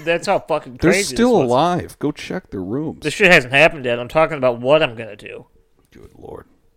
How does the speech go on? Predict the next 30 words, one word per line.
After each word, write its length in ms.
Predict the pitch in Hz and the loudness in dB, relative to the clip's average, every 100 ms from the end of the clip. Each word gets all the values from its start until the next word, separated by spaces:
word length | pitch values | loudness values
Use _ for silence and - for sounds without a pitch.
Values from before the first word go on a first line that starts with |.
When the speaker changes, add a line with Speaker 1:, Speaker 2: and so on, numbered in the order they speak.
| _ - | _ 0
Speaker 2:
So, 100 | 147 | 4
yeah, 220 | 131 87 | 4 4
on 260 | 127 170 151 | 0 2 2
tape, 220 | 160 113 | 4 4
you 120 | 113 | 2
can 80 | 110 | 0
hear 140 | 120 110 | 0 0
police, 400 | 110 113 98 95 | 0 0 -2 -4
like, 160 | 95 | -6
nudging 440 | 98 107 104 104 98 | -6 -6 -6 -8 -8
him 240 | 98 92 | -8 -6
into 340 | 95 95 95 90 | -8 -8 -8 -10
things 420 | - 101 92 95 | -8 -6 -6 -8
that 140 | 92 | -14
fit 300 | - 98 - | -6 -6 -6
their 240 | 101 92 87 | -10 -10 -10
narrative. 380 | 80 71 64 - _ _ _ _ _ _ _ - | -12 -14 -16 -20 _ _ _ _ _ _ _ -6
All 100 | 113 | -4
right. 320 | 98 - - - | -4 -6 -12 -4
Um, 440 | 117 113 110 104 95 | 0 2 2 -2 -2
Jesse 320 | 180 - 120 | -2 -2 -2
also 320 | 135 147 110 | -2 0 -4
positions 680 | - 110 117 170 - 143 127 | -4 -8 -6 -6 -4 -6 -4
himself 640 | 135 131 - 113 135 - - | -6 -6 -4 -2 -2 -8 -14
within 340 | 123 139 160 165 | -4 -2 0 0
the 80 | 127 | -2
story 520 | - 113 104 110 113 | -2 -2 0 0 0
as 220 | 110 110 | -2 -2
the 100 | 113 | -8
guy 640 | 110 113 127 143 151 156 | -2 -2 0 0 -2 -4